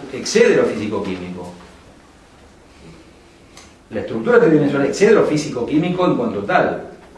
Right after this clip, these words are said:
A ver, que eso es, es lo que se conoce como condiciones iniciales en general, en física. Una cosa es la ley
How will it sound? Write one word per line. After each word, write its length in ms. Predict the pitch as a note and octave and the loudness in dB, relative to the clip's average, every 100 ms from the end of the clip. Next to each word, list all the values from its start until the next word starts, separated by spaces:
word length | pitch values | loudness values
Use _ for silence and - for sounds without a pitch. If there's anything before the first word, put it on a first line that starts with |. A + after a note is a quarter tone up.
| - - - - - | -20 -20 -20 -20 -12
A 100 | C#3+ B2+ | -2 0
ver, 260 | - - - - - - - - - - - - - - - - - - - - | 0 -4 -14 -20 -20 -20 -20 -20 -20 -20 -20 -20 -20 -20 -20 -20 -20 -20 -16 -4
que 80 | D3+ | 0
eso 80 | |
es, 80 | F#3 - - | 0 -2 -2
es 120 | F3+ | 2
lo 100 | G3 | 4
que 100 | F3+ | 2
se 120 | F3 | 2
conoce 320 | E3 F#3 G3 C#3 | 4 4 2 0
como 180 | B2+ | -2
condiciones 480 | C3 B2+ A2+ D#3 D3 | -2 -2 -2 0 0
iniciales 520 | A2+ A2+ - F#2+ F#2+ G2 | -2 -4 -4 -6 -6 -10
en 100 | F#2+ | -12
general, 380 | F#2 F#2 F2 | -10 -10 -10
en 80 | F#2+ | -10
física. 480 | G2 F#2+ F2 E2 C#2+ - - - - - - - - - | -10 -10 -10 -14 -14 -16 -20 -20 -20 -20 -20 -20 -20 -12
Una 240 | B2+ D#3 D#3 | -2 2 2
cosa 200 | F#3 E3 | 2 2
es 100 | C3+ | 2
la 100 | C3 | 2
ley 480 | D3 - - - | 2 2 -2 -6